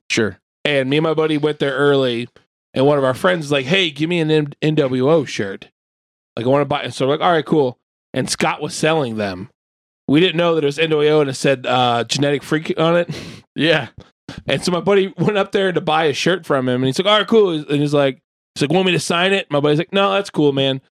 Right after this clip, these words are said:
Speaker 2: And, like, just the defeated <laughs> look on
Speaker 1: Oh.
Speaker 2: Scott's face.
Speaker 1: <laughs> Oh, no.
Speaker 2: I wanted to buy a shirt from him. <laughs> I'm like, "Oh,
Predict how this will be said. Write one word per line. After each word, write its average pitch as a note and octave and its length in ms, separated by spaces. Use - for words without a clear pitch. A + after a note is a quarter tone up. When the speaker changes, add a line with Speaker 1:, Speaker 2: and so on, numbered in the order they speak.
Speaker 2:
And, E3 140
like, E3 220
just F#3+ 200
the G3+ 100
defeated - 760
<laughs> - 0
look A#3 240
on A3+ 120
Speaker 1:
Oh. G#3 200
Speaker 2:
Scott's E3+ 460
face. A3 500
Speaker 1:
<laughs> - 0
Oh, G3 340
no. A3 300
Speaker 2:
I G#3 240
wanted A#3+ 280
to G3 140
buy G3+ 160
a F#3+ 120
shirt G#3 280
from G3 220
him. G3+ 240
<laughs> - 40
I'm B3+ 140
like, B3+ 200
"Oh, - 40